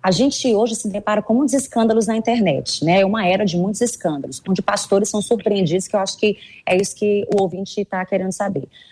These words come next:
Muitos pastores são pegos em pecado, surpreendidos em pecado, realmente não foi confessado, eles foram surpreendidos. E aí eu acredito que o rebanho tem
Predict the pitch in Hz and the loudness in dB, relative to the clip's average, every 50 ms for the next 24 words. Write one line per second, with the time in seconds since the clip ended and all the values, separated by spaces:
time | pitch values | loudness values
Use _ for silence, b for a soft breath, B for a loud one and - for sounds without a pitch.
0 | B B - 262 269 - - 240 220 - 220 208 202 - 220 202 196 - _ _ | B B 0 0 0 0 -2 -2 0 0 0 0 0 0 -2 -2 -2 -4 _ _
1 | - 226 208 220 240 220 233 240 220 - B B B B 180 196 196 - - 185 | 0 0 2 2 0 -2 -4 -6 -8 -10 B B B B -4 -4 -2 0 0 -2
2 | 180 - - 170 175 185 185 - - 233 196 - 202 202 190 190 147 190 226 202 | -2 -2 -2 0 0 0 -2 -2 -4 -4 -2 -2 -2 0 0 0 0 0 0 0
3 | 185 202 185 - 170 160 - - 151 147 151 160 170 185 196 190 B B B B | 0 0 -2 -2 -4 -4 -4 -4 -2 0 0 0 2 0 0 -2 B B B B
4 | B B 180 214 220 208 208 196 - - 202 - 202 185 190 190 190 180 - 180 | B B 2 2 2 2 0 -2 -4 -4 -4 -2 -2 -2 -2 -2 -4 -2 -2 -2
5 | 170 - - 151 160 175 180 190 175 - - 180 180 175 165 - 247 226 - - | -2 -2 -2 0 2 2 2 0 0 0 -2 -2 -2 -2 -4 -4 -4 -4 -2 -2
6 | 190 180 165 151 135 120 147 156 165 170 175 170 - - - - - - - - | 0 0 0 0 -2 -4 -4 -2 0 0 -2 -2 -6 -12 -14 -18 -20 -20 -8 -2
7 | - 277 320 302 277 277 277 285 285 294 269 226 269 - - - 277 254 240 294 | 2 2 4 4 2 2 0 -2 -2 -2 0 0 0 -2 -2 -2 -2 0 0 0
8 | 254 220 202 - - - 247 254 269 294 285 - - - 220 220 233 | 0 0 -2 -2 -2 -2 -2 0 0 0 -2 -2 -2 -2 0 0 0